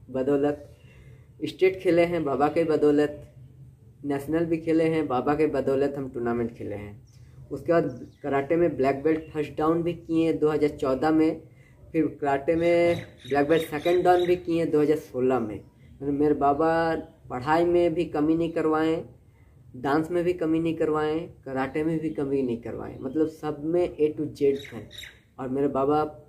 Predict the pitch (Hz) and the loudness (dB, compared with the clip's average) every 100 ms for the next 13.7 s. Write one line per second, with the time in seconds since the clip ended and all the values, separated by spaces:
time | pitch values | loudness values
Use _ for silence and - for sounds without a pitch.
0 | - - 143 - _ _ _ _ 131 123 | -20 -14 -12 -12 _ _ _ _ -10 -6
1 | 127 - - _ _ _ _ _ _ - | -6 -8 -20 _ _ _ _ _ _ -16
2 | - 147 160 160 165 160 160 156 - 143 | -12 -4 -2 -2 -2 0 0 -2 -6 -8
3 | 131 147 147 156 139 - - 139 127 113 | -2 0 0 -2 -4 -6 -12 -6 -4 -6
4 | - _ _ - _ 127 147 147 123 139 | -10 _ _ -20 _ -14 -10 -10 -8 -6
5 | 127 127 127 147 - - _ _ 160 139 | -4 -4 -6 -8 -16 -20 _ _ -2 0
6 | 139 143 143 151 147 139 131 - 135 - | -2 0 0 2 2 2 0 -4 -8 -8
7 | - - - _ - 151 139 135 139 143 | -16 -20 -20 _ -6 -4 -2 -2 2 2
8 | 156 151 147 143 143 143 135 131 135 - | 4 2 2 2 0 0 0 0 -2 -4
9 | - - - _ - _ _ _ 143 135 | -16 -20 -20 _ -20 _ _ _ -4 2
10 | 151 151 143 143 127 131 131 127 127 135 | 4 4 4 2 0 -2 -4 -4 -2 -2
11 | 131 131 - - - 151 151 151 139 143 | -2 -4 -6 -12 -2 0 0 0 2 2
12 | 147 143 127 - 135 143 143 - 131 139 | 2 2 -2 -4 -2 -2 -4 -8 -6 -4
13 | 147 143 - 131 131 123 127 | -4 -6 -4 -2 -4 -6 -10